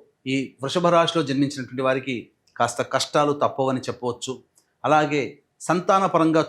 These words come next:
చూసుకున్నట్లయితే వైద్యుల యొక్క సలహాలు, సూచనలు పాటిస్తూ మీరు గనక ఉన్నట్లయితే తప్పకుండా మీరు భవిష్యత్తులో సంతానవంతులవుతారని తెలియచేయవచ్చు. ఏతావాతా చెప్పొచ్చేది ఏమిటంటే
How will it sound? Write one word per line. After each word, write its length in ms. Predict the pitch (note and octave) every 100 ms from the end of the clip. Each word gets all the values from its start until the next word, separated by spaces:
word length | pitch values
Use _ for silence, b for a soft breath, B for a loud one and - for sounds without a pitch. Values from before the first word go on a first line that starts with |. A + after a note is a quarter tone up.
| C3+
చూసుకున్నట్లయితే 800 | - D3 C#3+ C3 B2+ C#3+ D#3 - _ _ _ _ - G2 -
వైద్యుల 380 | C3 F3+ E3 A3
యొక్క 300 | G3 - E3
సలహాలు, 460 | D3 C#3+ C#3+ D#3 D#3
సూచనలు 420 | D#3 C#3+ D3 C#3+
పాటిస్తూ 720 | C3 A#2+ A#2+ - - G#3 A#3 - _ _ _
మీరు 220 | C#3+ E3 D3
గనక 260 | D3+ D#3
ఉన్నట్లయితే 640 | D3+ C#3 C#3 C3 B2+ A#2+ -
తప్పకుండా 720 | A#2+ E3 F3+ F3 D#3+ B2 A#2+ - _ -
మీరు 180 | C3 B2
భవిష్యత్తులో 800 | G#2 D3 D#3 E3 D#3 D3 G#2+ - _ -
సంతానవంతులవుతారని 1120 | B2+ C3 C#3 C3+ B2 A#2 B2+ A#2+ A#2+ A#2+ D#3 - _ _ -
తెలియచేయవచ్చు. 600 | A#2+ A#2 A2+ G2+ - - _ _ _ _ - D#3
ఏతావాతా 480 | F#3+ A3 F#3+ F#3
చెప్పొచ్చేది 500 | F3 D#3+ - D#3 D3+
ఏమిటంటే 360 | D3 C3+ C3